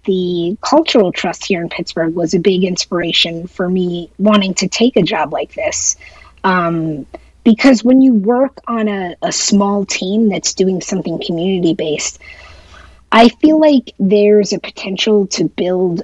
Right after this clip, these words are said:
a real, uh, relationship with the people around you, to,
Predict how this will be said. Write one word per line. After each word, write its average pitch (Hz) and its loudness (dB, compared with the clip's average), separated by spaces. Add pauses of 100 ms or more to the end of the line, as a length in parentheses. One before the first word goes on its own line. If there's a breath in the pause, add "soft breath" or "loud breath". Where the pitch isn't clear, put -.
a 175 0
real, 175 0 (160)
uh, 139 -6
relationship 214 2
with 190 -2
the 196 -4
people 185 -2
around 170 -4
you, 185 2
to, 170 -2